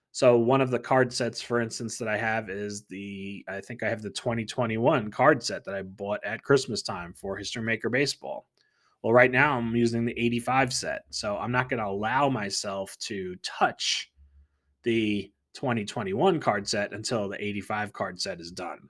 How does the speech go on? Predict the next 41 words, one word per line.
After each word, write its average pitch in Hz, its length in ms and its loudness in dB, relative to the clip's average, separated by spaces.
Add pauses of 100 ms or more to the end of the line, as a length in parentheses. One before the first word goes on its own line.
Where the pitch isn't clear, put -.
(600)
And 165 180 10
I 151 60 10
did 143 200 6
the 127 60 -2
same 131 300 2
thing 127 220 4
with 120 240 2
the 110 260 -2 (240)
eighty-five 113 880 2
when 110 360 -6
I - 120 -6
was 101 160 -4
working 110 340 -4
on 98 120 -6
the 101 80 -4
nineteen 104 440 -6
forty 156 320 4
card 90 300 -6
set. 78 240 -8 (720)
Not 107 220 -2
gonna 127 140 2
touch 131 260 2
nineteen 131 340 4
eighty-five 131 480 4
until 117 240 -4
nineteen 110 380 -4
forty 95 340 -4
is 90 100 -6
done, 87 320 -12 (460)
right? 120 260 -6
And 123 140 -2
it 151 260 0
gives 226 240 6
me 240 140 4
a 202 80 8
little 175 340 8
bit 165 280 6
of 131 380 0
an 123 140 -6
encouragement, 139 840 -2
like, 110 220 -8